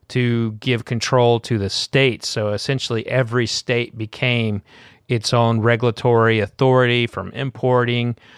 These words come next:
to issuing tavern licenses at the municipality level after Prohibition. Prior to that, it was, you could sell alcohol a lot differently.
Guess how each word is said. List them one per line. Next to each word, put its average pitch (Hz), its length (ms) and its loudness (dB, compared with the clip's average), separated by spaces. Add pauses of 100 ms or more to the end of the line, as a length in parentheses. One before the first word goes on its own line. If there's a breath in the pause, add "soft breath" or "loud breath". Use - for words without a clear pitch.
(380 loud breath)
to 110 180 -4
issuing 117 680 0
tavern 120 500 0
licenses 95 800 -6 (520 loud breath)
at 107 240 -2
the 104 100 -2
municipality 113 800 0
level 90 420 -4 (600 soft breath)
after 110 340 -4
Prohibition. 101 800 -2 (520 soft breath)
Prior 131 320 2
to 160 220 0
that, 120 440 2
it 123 160 -2
was, 113 540 -4
you 120 180 -6
could 117 180 -4
sell 117 520 2
alcohol 110 540 2
a 92 40 -2
lot 110 240 0
differently. 90 520 -8